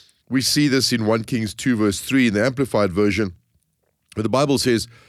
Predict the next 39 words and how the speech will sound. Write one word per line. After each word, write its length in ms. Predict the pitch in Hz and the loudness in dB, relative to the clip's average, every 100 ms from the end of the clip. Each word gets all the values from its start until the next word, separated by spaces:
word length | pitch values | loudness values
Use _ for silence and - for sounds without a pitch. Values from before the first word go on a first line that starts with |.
| - _ _ | -20 _ _
"Keep 200 | - 190 | -4 -2
the 80 | - | -4
charge 380 | - 151 139 131 | -2 0 2 0
of 80 | 117 | 0
the 100 | 117 | 2
Lord 220 | 113 120 | 2 2
your 160 | 123 107 | 0 0
God, 400 | 120 120 90 - _ _ _ _ | 2 2 0 -6 _ _ _ _
walk 260 | 110 123 151 | -2 0 0
in 80 | |
his 180 | 143 120 | 0 -2
ways 400 | 101 104 117 104 | 2 2 2 0
and 140 | 101 95 | -4 -2
keep 240 | 127 117 | -4 -2
his 120 | 113 | -4
statutes, 760 | - 123 123 113 82 - - - | 0 0 0 -4 -6 -8 -14 -10
his 120 | 101 - | -10 -6
commandments, 720 | 117 110 123 107 - - - _ | -2 2 2 0 -6 -12 -16 _
his 140 | 101 - | -10 -10
precepts, 680 | - 147 135 - 98 - - | -4 -4 -2 0 -2 -2 -6
and 120 | 107 | -4
his 100 | 110 | -4
testimonies, 720 | - 135 - 104 95 71 - _ _ _ - - _ - | -2 -2 -2 -4 -4 -4 -10 _ _ _ -20 -20 _ 0
as 200 | 131 123 | 0 2
it 60 | |
is 160 | 127 104 | 0 0
written 180 | 117 131 | -2 -2
in 120 | 120 | 0
the 80 | 107 | 2
law 200 | 113 113 | 4 2
of 120 | 92 | 2
Moses, 520 | 101 104 104 123 - - - - - | 0 2 0 -2 -6 -12 -20 -20 -6
so 120 | 123 | -2
that 160 | 113 104 | -2 0
you 80 | |
may 140 | 139 147 | 0 0
succeed 540 | 156 139 - 139 131 | -2 -2 0 0 0
in 120 | 113 - | -2 -2
everything 580 | 143 143 - 110 92 | 0 0 0 -2 -2